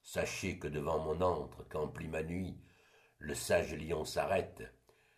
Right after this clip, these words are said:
et qu'en voyant ma tempête, l'aigle s'enfuit. Votre présence m'outrage.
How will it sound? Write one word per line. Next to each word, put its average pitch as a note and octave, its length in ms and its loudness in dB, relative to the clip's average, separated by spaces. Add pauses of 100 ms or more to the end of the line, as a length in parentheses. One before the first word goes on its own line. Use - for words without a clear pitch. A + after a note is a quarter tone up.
(180)
et D2 100 -6
qu'en F2+ 180 4
voyant F2+ 340 6
ma F2 100 2
tempête, F2 640 0 (460)
l'aigle D#2+ 480 4
s'enfuit. F#2 640 -2 (1500)
Votre - 240 -6
présence F2+ 640 6
m'outrage. D2+ 680 0